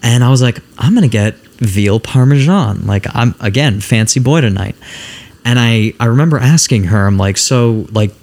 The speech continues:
and it said it had eggplant in it. So I'm like, "Yo, does the, the veal parm come with, like, is the eggplant chopped up? Like, what is it? Like, on a bed of pasta, all this stuff?" She's like, "Oh, yeah, like,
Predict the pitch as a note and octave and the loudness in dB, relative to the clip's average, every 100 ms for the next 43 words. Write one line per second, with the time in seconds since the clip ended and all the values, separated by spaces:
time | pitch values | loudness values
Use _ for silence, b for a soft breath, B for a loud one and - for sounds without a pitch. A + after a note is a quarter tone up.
0 | - - B2 A#2+ E3+ D#3 C#3+ - G#2+ G2 | -12 -4 -4 -2 0 0 0 0 -4 -2
1 | G2 F#2 - A2+ - G#2+ G#2 G#2 A2+ F#2 | -2 -2 -4 -4 -2 0 0 0 0 -2
2 | G2 G#2 G2 F#2+ D#2 A2 G#2 G2+ G2+ - | -4 -4 -2 -2 -2 -4 0 0 -2 -6
3 | - A#2 G2+ G2+ - G#2 G2+ F#2+ F2 F#2+ | -6 -2 0 -2 -2 0 0 -2 -4 -4
4 | G2 - F#2+ - - - - - - - | -4 -4 -8 -8 -8 -8 -4 -4 -4 -4
5 | F3 F#3+ - - B B B - G2+ A#2 | -2 -2 -4 -12 B B B -6 -6 -2
6 | C3+ D#3 C#3+ D3+ D3 A2 G2+ F2 G#2+ F2+ | 0 0 0 -2 0 -4 -2 -2 -2 0
7 | G2 - F3+ F3 - C3+ C#3 C3 - D3 | -2 -2 -2 -2 -2 -2 0 -2 -2 -2
8 | - C3 B2+ - F3 E3+ D#3+ D#3 C#3+ B2+ | -2 0 0 0 0 0 2 0 0 -2
9 | A2+ | -4